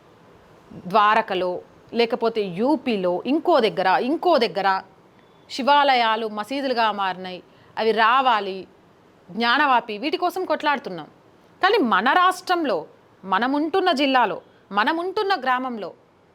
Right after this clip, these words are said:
పురాతన ఆలయాలను మసీదులుగా మారిస్తే మనం మాట్లాడలేకపోతున్నాం.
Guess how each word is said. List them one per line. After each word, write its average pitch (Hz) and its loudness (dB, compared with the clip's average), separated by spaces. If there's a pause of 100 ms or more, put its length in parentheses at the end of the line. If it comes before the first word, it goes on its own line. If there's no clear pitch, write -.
(560)
పురాతన 311 2
ఆలయాలను 247 -2
మసీదులుగా 240 -6
మారిస్తే 202 -10
మనం 202 -10
మాట్లాడలేకపోతున్నాం. 196 -4